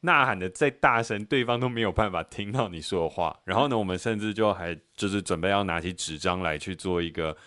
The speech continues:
就是文字传递的一个这样的可能性。然后呢，但是呢，到最后呢，就是因为我一开始是听得到乃涵讲话，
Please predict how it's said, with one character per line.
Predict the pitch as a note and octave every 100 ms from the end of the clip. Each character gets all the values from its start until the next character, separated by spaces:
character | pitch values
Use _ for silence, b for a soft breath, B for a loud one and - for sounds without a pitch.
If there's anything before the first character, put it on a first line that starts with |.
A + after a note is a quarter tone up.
| b b -
就 | E2+
是 | F2+ F2
文 | E2 F#2+ F#2 G#2
字 | C#3 A2+
传 | - F#2 E2 F2
递 | A#2 F2
的 |
一 | E2
个 | E2+ D#2+
这 | F#2
样 | D#2+
的 | D2+
可 | - -
能 | D2
性。 | - G2+ D2+ b b b -
然 | G2
后 | - F#3+ D3+ -
呢， | C#3 A#2 - B B B
但 | C3+
是 | C3+
呢， | C#3+ B2
到 | D3
最 | C3+ C#3+
后 | C3 B2
呢， | G2+ F#2
就 | F2 G#2
是 | - G2 F2
因 | A2
为 | A#2
我 | F2 G2
一 | C3
开 | C3+ C3
始 | F#2
是 | F#2+
听 | F#2 G2+
得 | F#2
到 | F#2+
乃 | F2+ D2
涵 | D2+ D2
讲 | C#2+
话， | E2 D#2